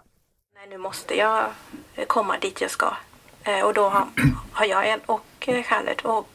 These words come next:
troligtvis många andra behövt, eh, hitta andra färdsätt,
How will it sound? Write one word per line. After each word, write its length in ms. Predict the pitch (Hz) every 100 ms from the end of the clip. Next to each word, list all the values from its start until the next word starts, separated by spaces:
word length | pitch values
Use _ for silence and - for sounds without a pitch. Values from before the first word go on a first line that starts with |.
| - -
troligtvis 600 | - 226 208 - 202 -
många 260 | 208 196 196
andra 380 | 196 185 202 208 -
behövt, 520 | 214 214 - - -
eh, 320 | 196 196 190 208 - - - - - -
hitta 400 | - 220 - 196
andra 340 | 202 185 190
färdsätt, 680 | - 208 202 - - -